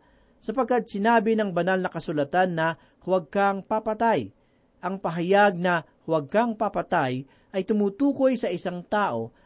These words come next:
na nagkikimkim ng galit sa kanyang puso at nagpapakita ng galit sa kanyang kapwa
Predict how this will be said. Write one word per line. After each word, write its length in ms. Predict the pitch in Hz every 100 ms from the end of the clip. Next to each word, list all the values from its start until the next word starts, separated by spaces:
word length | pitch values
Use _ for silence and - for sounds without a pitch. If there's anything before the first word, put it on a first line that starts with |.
| -
na 260 | 170 170 147
nagkikimkim 960 | 165 175 - 262 254 226 214 226 233
ng 300 | 208 160 127
galit 500 | 117 190 240 247 226
sa 140 | - 160
kanyang 340 | 165 160 151
puso 460 | - 185 165 101 - _ _ _ -
at 180 | 208 226
nagpapakita 840 | 208 214 202 180 - 247 240 233
ng 220 | 214 180 139
galit 420 | 196 202 208 -
sa 80 | 196
kanyang 380 | 180 175 165 147
kapwa 480 | 160 156 127 113